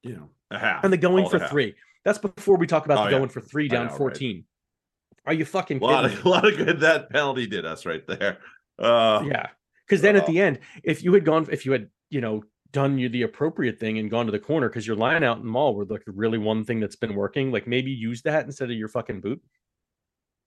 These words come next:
Speaker 2: Like, you go into the halftime and it's twenty-four fourteen instead of twenty-four ten. It's a little bit different story.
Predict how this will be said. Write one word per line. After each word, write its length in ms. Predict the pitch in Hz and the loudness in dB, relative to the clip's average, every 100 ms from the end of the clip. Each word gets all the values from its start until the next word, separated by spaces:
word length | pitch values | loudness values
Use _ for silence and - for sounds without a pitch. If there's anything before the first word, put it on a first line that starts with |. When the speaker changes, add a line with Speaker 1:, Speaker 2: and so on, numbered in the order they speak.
| _ - | _ -8
Speaker 2:
Like, 240 | 147 135 - _ _ _ _ _ _ _ _ _ | -4 -4 -4 _ _ _ _ _ _ _ _ _
you 80 | 180 | -2
go 240 | 180 196 185 | 2 4 4
into 220 | 180 165 | 0 -2
the 100 | 135 | -6
halftime 680 | 127 147 170 - 117 110 - | -2 -2 -2 -2 -4 -4 -4
and 140 | 135 127 | -4 -2
it's 380 | 120 - - _ - | -4 -10 -14 _ -8
twenty-four 600 | 160 147 131 - 139 131 | -4 -2 -4 -4 0 0
fourteen 680 | - 135 - - 120 151 170 | 0 -2 -2 -4 -4 -4 -4
instead 240 | 135 135 | -6 -2
of 120 | 123 113 | -2 -2
twenty-four 480 | 131 123 113 131 | -4 -6 -4 -4
ten. 240 | 110 120 139 | -2 -4 -4
It's 460 | - - _ _ 139 | -8 -20 _ _ -4
a 40 | |
little 160 | 131 - | -4 -2
bit 120 | 123 | -4
different 280 | 120 113 104 | -4 -6 -6
story. 400 | 123 110 98 | -4 -4 -4